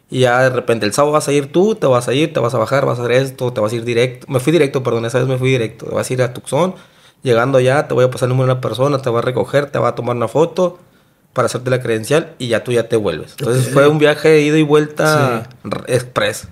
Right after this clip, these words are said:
Speaker 2: ¿Sigues todavía, eh, o?
Speaker 1: Sí, todavía.
Speaker 2: Digo, yo sé que ahorita estás lesionado,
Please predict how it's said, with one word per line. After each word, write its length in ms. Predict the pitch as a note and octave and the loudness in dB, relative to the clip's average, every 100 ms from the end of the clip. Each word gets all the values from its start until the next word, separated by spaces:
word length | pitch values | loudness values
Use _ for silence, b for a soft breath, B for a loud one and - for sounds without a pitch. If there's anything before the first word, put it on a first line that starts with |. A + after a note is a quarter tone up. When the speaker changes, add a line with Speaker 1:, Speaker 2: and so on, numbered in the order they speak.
| - | -6
Speaker 2:
¿Sigues 440 | - F3 G3 G#3 G3 | 2 2 4 0 0
todavía, 560 | D#3+ D#3+ E3+ F#3+ C#3 G#2 - | 0 2 2 2 0 -2 -4
eh, 160 | A#2+ A2+ | -4 -2
o? 480 | A2 G#2+ G#2+ G2+ F2+ | -2 -4 -4 -6 -4
Speaker 1:
Sí, 340 | - D3+ - B2+ | 0 2 0 0
todavía. 360 | C#3+ D#3+ C3+ | 2 4 4
Speaker 2:
Digo, 120 | E3+ | 4
yo 140 | C3+ C#3+ | 4 2
sé 140 | D#3 | 2
que 80 | D3 | 2
ahorita 300 | C#3 C3+ C#3 | 2 2 -2
estás 200 | C3 C3+ | -4 -4
lesionado, 500 | C3+ B2 A2+ C3 G#2+ | -2 -4 -4 -4 -6